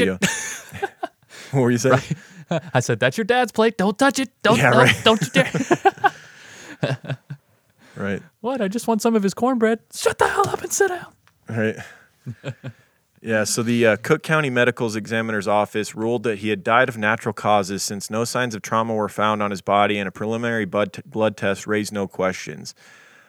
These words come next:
Speaker 1: Um, so he did
Speaker 2: Mm-hmm.
Speaker 1: have, he did have some significant blockage in his arteries. He had, he was most likely gonna die not too far from here from heart disease. He had, he had
Speaker 2: Mm-hmm.
Speaker 1: a lot of blockage going. I think his, uh, his arteries were, like, seventy-something percent,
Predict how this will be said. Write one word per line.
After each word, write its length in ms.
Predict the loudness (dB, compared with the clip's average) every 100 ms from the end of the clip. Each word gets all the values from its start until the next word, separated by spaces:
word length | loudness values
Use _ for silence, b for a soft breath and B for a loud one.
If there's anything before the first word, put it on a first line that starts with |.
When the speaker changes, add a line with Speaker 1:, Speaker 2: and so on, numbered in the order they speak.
| b b
Speaker 1:
Um, 360 | -6 -2 -2 -4
so 120 | -2
he 160 | -2 0
did 220 | 2 4
Speaker 2:
Mm-hmm. 60 | 6
Speaker 1:
have, 460 | 6 6 4 -2
he 160 | -10 -2
did 160 | 0 4
have 160 | 2
some 140 | 0 -6
significant 720 | -6 -4 -4 -4 -4 -6 -4
blockage 460 | 2 2 2 -4 -4
in 100 | -6
his 140 | -2
arteries. 540 | -2 0 -2 -4 -4
He 100 | -4
had, 300 | -2 -2 -4 -6
he 140 | -4
was 300 | -4 -4 -6 _ -20 -16 -4
most 240 | -2 2
likely 320 | 2 2 -2
gonna 220 | -4 -6
die 260 | -4 -2 -2
not 240 | -2 -6
too 160 | -6 -10
far 320 | -4 -2 -2
from 220 | -4 -10
here 400 | -8 -6 -4 -4
from 240 | -6 -10 -6
heart 180 | -6 -6
disease. 540 | -8 -6 -6 -8 -14 b b b b b b
He 140 | -2
had, 200 | -2 -4
he 120 | -4
had 100 | -2 -2
Speaker 2:
Mm-hmm. 80 | 0
Speaker 1:
a 0 |
lot 260 | 2 2
of 160 | 0 -4
blockage 440 | 0 2 0 -6
going. 160 | -4 -4
I 40 | -4
think 140 | -4
his, 240 | -6 -6
uh, 240 | -4 -4 -4
his 140 | -2
arteries 280 | -2 -2 -4
were, 60 | -4
like, 140 | -4
seventy-something 800 | -4 -4 -4 -8 -8 -10 -8 -10
percent, 480 | -10 -10 -8 -8